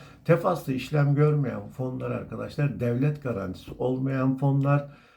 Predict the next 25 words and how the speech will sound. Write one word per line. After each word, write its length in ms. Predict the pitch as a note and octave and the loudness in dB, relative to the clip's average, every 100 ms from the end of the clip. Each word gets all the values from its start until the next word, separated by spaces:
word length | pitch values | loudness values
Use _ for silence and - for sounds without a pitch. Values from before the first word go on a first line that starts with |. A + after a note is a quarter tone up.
| _ - | _ -10
E, 320 | G2+ G2 G2+ G2 A2 - | -8 -8 -8 -10 -14 0
paranızı 600 | D3 D#3 D3 B2+ A2+ B2+ - | 2 4 4 2 -2 -6 -6
hiçbir 340 | C3+ - - B2 | -8 -10 -12 -6
zaman 420 | A#2+ G2 F#2+ F#2 | -4 -4 -6 -6
tamamını 600 | C3+ C3 A#2+ G2+ F#2 F#2 | 0 2 2 0 -6 -6
kaybedebilirsiniz. 1200 | - B2 A2+ B2 B2+ B2 B2 B2+ - A#2+ C3 - - - _ - | -2 -2 0 -2 -2 -4 -4 -6 -4 -2 -2 -4 -14 -20 _ -10
E, 220 | A2+ A2 | -8 -4
biliyorsunuz 680 | C3+ C3+ A#2+ A2+ F#2+ F#2 - | 0 2 0 -4 -8 -8 -6
değil 100 | B2+ | -4
mi? 260 | A#2 - A#2 | -4 -6 -4
Daha 240 | A2 A2+ | -4 -4
önce, 180 | A2 A#2 | -6 -6
e, 40 | A#2 A2+ A#2 A2+ A2+ A2+ | -6 -8 -8 -8 -10 -8
ülkemizde 540 | A#2 A#2 A#2+ A2+ A2+ A#2+ | -8 -6 -6 -6 -6 -4
bir 80 | B2 | 0
mahkeme 440 | A#2+ A#2 A#2+ A#2 | 0 0 -2 -4
süreci 400 | - A2 G#2+ C3 | -4 -8 -6 -2
yaşandı 500 | B2+ A#2 A#2+ G#2+ G2+ G#2 | -2 -2 -4 -4 -6 -10
bu 80 | |
konuda. 480 | - F#2+ F#2 C#3+ D#3+ - - _ | -10 -10 -4 -4 -4 -10 -20 _
Onlar 440 | D3+ C#3 C3+ - - | 2 4 4 0 -2
tefasta 480 | C3 C3 A#2+ - | -4 -4 -6 -6
işlem 440 | - - C#3+ D3 B2+ | -8 -2 2 4 4
görmeyen 480 | B2+ A#2 G#2 F#2 F2 | 0 -2 -4 -8 -10
fonlar. 380 | - F2 F2 | -12 -12 -12